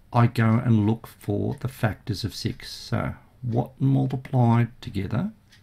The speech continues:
gives me six? So the first factor would be one multiplied by six.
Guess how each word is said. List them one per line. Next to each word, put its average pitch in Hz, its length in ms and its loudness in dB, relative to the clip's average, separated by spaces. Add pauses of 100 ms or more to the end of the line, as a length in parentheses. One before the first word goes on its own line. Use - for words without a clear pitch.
(140)
gives - 260 -6
me 98 120 -2
six? - 480 -10
So 87 360 -6
the - 60 -20 (160)
first 123 160 0
factor 113 300 -2
would 107 180 0
be 98 140 -4
one 101 640 0 (320)
multiplied 95 720 -4 (220)
by 82 340 -6 (180)
six. - 760 -14